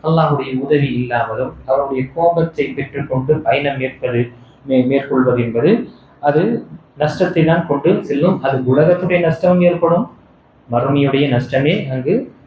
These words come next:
மார்க்கத்திற்கு முரணாக செய்யக்கூடியவர்களுக்கு விதிக்கப்பட்டது என்று நாம் அறிவோம். ஆக, இந்த விஷயத்தை நாம் நினைவு கொள்ள வேண்டும். பயணம் எக்காரத்தாக இருக்கட்டும், பயணத்துடைய விஷயங்கள் பெண்களை நாம் தனியாக அனுப்பக்கூடாது. இப்-, அதுவும் இப்ப இருக்க-, இப்ப இருக்கக்கூடிய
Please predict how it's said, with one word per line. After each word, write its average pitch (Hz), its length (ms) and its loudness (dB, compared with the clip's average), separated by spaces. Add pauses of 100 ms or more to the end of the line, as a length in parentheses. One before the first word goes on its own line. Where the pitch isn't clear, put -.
(120)
மார்க்கத்திற்கு 123 540 -2
முரணாக 123 520 2
செய்யக்கூடியவர்களுக்கு 120 1000 -2
விதிக்கப்பட்டது 123 600 -4
என்று 120 220 0
நாம் 131 180 -2
அறிவோம். 113 400 0 (160)
ஆக, 123 160 0
இந்த 113 160 -6
விஷயத்தை 127 440 -6
நாம் 117 100 -8
நினைவு 131 240 -2
கொள்ள 120 180 2
வேண்டும். 123 380 0 (440)
பயணம் 143 540 0
எக்காரத்தாக 151 800 0
இருக்கட்டும், 165 560 -2 (460)
பயணத்துடைய 139 600 0
விஷயங்கள் 131 580 0
பெண்களை 123 400 0
நாம் 113 280 -4
தனியாக 131 520 -2
அனுப்பக்கூடாது. 117 760 0 (200)
இப்-, 123 200 -4
அதுவும் 135 340 0
இப்ப 127 220 0
இருக்க-, - 340 -4
இப்ப 151 240 -2
இருக்கக்கூடிய 147 760 0